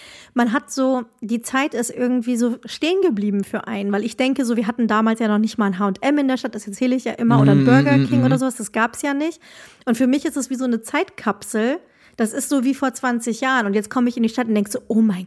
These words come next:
Speaker 1: Gott, ein Douglas, ein Rituals, die haben ein T K Maxx, was ist denn da los?" Aber es ist natürlich, hat sich diese Stadt auch weiterentwickelt. Es gibt auch Sushi-Läden <laughs> oder so.
Speaker 2: Äh, ja, äh, ja.
Speaker 1: Das ist echt
Speaker 2: Tatsächlich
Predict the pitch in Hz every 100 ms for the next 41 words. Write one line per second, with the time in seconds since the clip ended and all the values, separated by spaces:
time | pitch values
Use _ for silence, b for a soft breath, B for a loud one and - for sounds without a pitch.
0 | - 214 - 190 170 - 226 - 220 202
1 | 202 202 196 180 247 262 - 285 233 208
2 | 208 - 190 196 190 - 247 233 - 208
3 | 185 214 - 226 220 208 214 190 208 320
4 | 277 240 311 - B B B - 247 254
5 | 302 294 240 311 330 320 294 277 277 294
6 | - 294 - 440 240 220 226 226 214 233
7 | 208 214 294 - 269 - 247 392 - 294
8 | 220 208 208 262 - 302 - 330 - -
9 | 370 143 - 147 147 151 160 147 151 143
10 | 139 135 143 247 226 - - 226 143 -
11 | 135